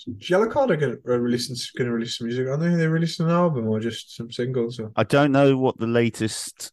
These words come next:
Speaker 2: is on that. They were teasing something, so something is happening with them.
Speaker 1: Yeah,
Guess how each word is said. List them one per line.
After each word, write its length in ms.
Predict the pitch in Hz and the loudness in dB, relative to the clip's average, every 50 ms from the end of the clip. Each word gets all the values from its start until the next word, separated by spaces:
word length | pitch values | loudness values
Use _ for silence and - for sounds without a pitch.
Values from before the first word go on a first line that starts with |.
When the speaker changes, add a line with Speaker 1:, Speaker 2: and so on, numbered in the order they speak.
| _ _ | _ _
Speaker 2:
is 180 | 107 107 92 98 | 2 2 4 2
on 100 | 92 92 | 2 2
that. 140 | 87 78 - | 2 2 4
They 60 | 90 | 2
were 80 | 90 85 | 2 2
teasing 460 | - - 117 107 92 92 87 82 80 | 2 2 0 0 0 -4 -8 -14 -14
something, 420 | - 85 78 71 _ - 80 80 | -14 -16 -16 -14 _ -14 -14 -14
so 140 | - - 82 | -14 -14 -16
something 380 | - - 107 92 - 85 90 90 | -12 -12 -12 -12 -10 -12 -10 -10
is 180 | 90 87 - - | -10 -10 -10 -10
happening 440 | 95 87 - _ 80 78 76 73 73 | -12 -12 -12 _ -12 -10 -10 -10 -10
with 140 | 73 73 - | -12 -10 -8
them. 300 | 76 76 76 82 - _ _ _ _ _ _ _ _ _ _ _ _ _ _ _ _ _ _ _ _ _ _ _ _ _ _ | -8 -8 -8 -10 -12 _ _ _ _ _ _ _ _ _ _ _ _ _ _ _ _ _ _ _ _ _ _ _ _ _ _
Speaker 1:
Yeah, 320 | 127 123 127 127 123 123 | -8 -6 -4 -4 -4 -6